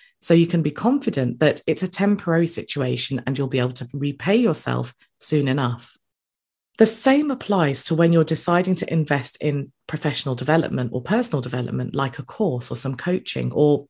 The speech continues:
any other form. I don't let anyone book paid time with me, whether it's one-to-one mentoring or the Tutors Mastermind, without booking a free call with me first. Because whatever form of support you invest in, it has to be right for you.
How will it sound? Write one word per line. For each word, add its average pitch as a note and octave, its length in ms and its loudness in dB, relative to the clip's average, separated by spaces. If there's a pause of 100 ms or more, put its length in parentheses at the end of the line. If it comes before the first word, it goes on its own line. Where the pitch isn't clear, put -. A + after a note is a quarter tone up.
(100)
any E3+ 200 4
other E3 200 4
form. A#2 540 -6 (320)
I B3+ 140 6
don't G#3+ 300 6
let - 280 2
anyone D3+ 440 2
book - 260 -4
paid G3 400 0
time G3 320 2
with D3+ 160 -2
me, B2 300 -2
whether D3 240 4
it's - 200 -4
one-to-one G3 500 2
mentoring C#3+ 600 -2
or C#3 80 -4
the B2+ 80 -6
Tutors B2+ 380 -8
Mastermind, C#3+ 720 0
without C3+ 440 -2
booking E3+ 360 -4
a B2+ 60 -6
free E3 300 -2
call D3 280 -4
with B2+ 160 -6
me B2+ 100 -4
first. B2+ 640 -4 (400)
Because G3+ 400 2 (240)
whatever B3 420 2
form G3+ 580 2
of E3 140 -2
support D#3 480 0
you C#3+ 60 0
invest F3+ 440 -2
in, A#2+ 220 -2 (260)
it - 140 0
has - 400 -2
to D3+ 80 -2
be D3 140 0
right C3+ 260 -4
for - 140 -10
you. A#2 260 -4